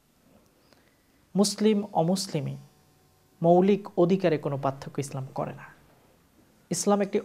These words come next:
অসাম্প্রদায়িক ধর্ম, যাতে কোনো সাম্প্রদায়িকতা নেই। সম্প্রদায়ে সম্প্রদায়ে বিবাদ সৃষ্টি করা ইসলামের কাজ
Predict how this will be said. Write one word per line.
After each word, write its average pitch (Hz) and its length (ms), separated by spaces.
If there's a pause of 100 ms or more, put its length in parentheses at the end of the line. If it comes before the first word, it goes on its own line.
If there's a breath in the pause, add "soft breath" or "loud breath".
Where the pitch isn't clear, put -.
অসাম্প্রদায়িক 175 880
ধর্ম, - 240 (1400 soft breath)
যাতে 160 300
কোনো 170 200
সাম্প্রদায়িকতা 160 840
নেই। - 140 (1400 soft breath)
সম্প্রদায়ে 208 800
সম্প্রদায়ে 185 600
বিবাদ 165 380
সৃষ্টি - 360
করা 160 160
ইসলামের 147 380
কাজ 123 260